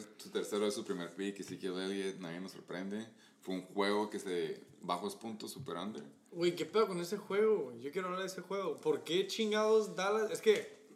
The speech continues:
Speaker 2: otra vez, para recordarles, güey, no tenemos señal. Y de repente veo que el juego de Dallas contra New Orleans
Speaker 1: Fue
Speaker 2: fue un
Speaker 1: super
Speaker 2: juego
Speaker 1: under.
Speaker 2: defensivo,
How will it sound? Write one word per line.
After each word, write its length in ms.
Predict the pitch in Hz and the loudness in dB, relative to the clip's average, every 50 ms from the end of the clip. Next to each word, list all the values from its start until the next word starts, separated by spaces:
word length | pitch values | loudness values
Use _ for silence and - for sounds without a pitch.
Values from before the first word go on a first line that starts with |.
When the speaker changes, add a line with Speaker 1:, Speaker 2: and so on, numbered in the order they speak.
| - | -6
Speaker 2:
otra 240 | - 156 147 143 143 147 | -4 -2 -2 0 2 2
vez, 200 | 156 160 156 - | 4 2 2 2
para 160 | 175 165 151 | 2 2 2
recordarles, 560 | 147 135 - 123 120 131 151 170 175 175 175 | 2 0 -2 -2 -2 0 0 0 0 -2 -2
güey, 100 | 180 165 | -2 -2
no 100 | 147 139 | -2 -2
tenemos 300 | - 151 160 160 165 156 | -2 -2 -2 -2 -4 -4
señal. 460 | 143 135 127 131 139 156 170 180 180 - - - - - - - | -6 -6 -4 -4 -4 -4 -4 -6 -8 -12 -18 -20 -20 -20 -14 -4
Y 60 | 139 | 2
de 100 | 139 143 | 2 4
repente 320 | 135 - - 147 143 143 165 | 4 2 0 0 2 4 6
veo 240 | 165 170 170 170 | 6 6 4 4
que 80 | 170 175 | 2 -2
el 80 | 156 160 | -4 0
juego 300 | - 160 165 180 180 180 | 2 4 4 4 4 4
de 100 | 151 127 | 2 2
Dallas 320 | 120 120 143 160 160 151 | 2 0 -2 -2 -2 -2
contra 260 | - 151 143 131 131 | -2 -6 -4 -4 -4
New 320 | 131 131 123 123 123 139 - - - | -4 -4 -6 -6 -6 -8 -8 -6 -2
Orleans 580 | 151 151 160 165 175 175 180 180 180 - - - - - - _ _ _ - - - - _ _ - | 0 0 2 2 0 0 -2 -2 -6 -8 -12 -16 -20 -20 -20 _ _ _ -20 -20 -20 -20 _ _ -12
Speaker 1:
Fue 140 | - - 147 | -2 4 4
Speaker 2:
fue 80 | 147 151 160 | 6 6 6
un 80 | 165 | 4
Speaker 1:
super 80 | 165 180 | 4 6
Speaker 2:
juego 160 | 185 185 180 185 | 6 8 8 8
Speaker 1:
under. 100 | 185 - | 6 6
Speaker 2:
defensivo, 560 | - - 143 135 123 - 170 170 165 160 147 | 4 4 2 0 -2 -2 -2 -2 2 2 2